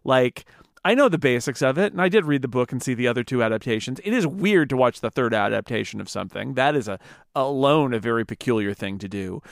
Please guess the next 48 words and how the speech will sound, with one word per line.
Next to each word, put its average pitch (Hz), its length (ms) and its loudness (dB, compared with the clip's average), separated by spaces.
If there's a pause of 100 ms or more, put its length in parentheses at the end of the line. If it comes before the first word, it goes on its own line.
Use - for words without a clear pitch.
(320)
But 135 300 4 (340)
in 151 160 0
terms 180 340 -2
of 139 240 2
this 143 220 0
movie, 151 500 0 (300)
I 175 100 2
just 202 140 -6
wanted 170 280 2
it 139 140 -14
to 127 100 -14
be, 123 460 0 (640)
you 156 120 -4
know, 120 360 -2
an 147 100 0
interesting 143 440 -4
movie 127 460 2
and 123 240 -2
do 131 160 0
interesting 127 380 -4
things. 113 440 -4
And 127 180 -6
I, 123 100 -2 (100)
I 139 180 0 (140)
literally 160 720 2
don't 127 320 -2
care 110 520 -2 (380)
about 117 440 2
the 120 100 -4
baggage 107 680 -2
of, 104 640 -2 (420)
um, 104 520 0 (120)
you 135 140 -2
know, 113 160 -2
they 135 140 2
didn't 120 260 2
describe 110 440 -2
this 110 200 -6
thing 107 240 -2
or 107 100 -4
they 110 100 0
didn't 104 200 -6
show 107 320 -2
this 104 240 -6
thing 104 260 -4
or 104 60 -6
they 117 120 -4
didn't, 110 300 -6